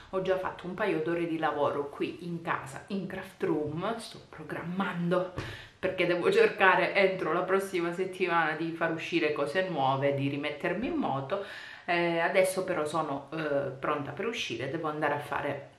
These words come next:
un po' di commissioni fuori, dopodiché trasferisco il lavoro a casa di mia madre <laughs> e lì stamattina, eh, disegnerò per almeno un paio d'ore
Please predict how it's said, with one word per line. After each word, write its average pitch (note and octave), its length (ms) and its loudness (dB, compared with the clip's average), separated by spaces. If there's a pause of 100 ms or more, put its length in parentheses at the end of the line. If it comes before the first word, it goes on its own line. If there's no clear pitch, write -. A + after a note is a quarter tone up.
(120)
un C4 120 0
po' A#3+ 100 0
di E3 160 2
commissioni F3+ 680 0
fuori, C#3 340 0
dopodiché G3+ 840 0
trasferisco F#3+ 600 -2
il - 60 -2
lavoro D#3 300 2
a C#3+ 60 -2
casa D3 240 -4
di C#3 160 -2
mia G3 160 -2
madre D3 280 2 (280)
<laughs> A3 160 4 (340)
e G3+ 60 0
lì G3 200 2
stamattina, F3+ 760 0
eh, D3+ 340 0
disegnerò D#3 600 0
per D3 140 -2
almeno C#3+ 320 -2
un C3 80 -4
paio E3 280 0
d'ore A#2 500 -4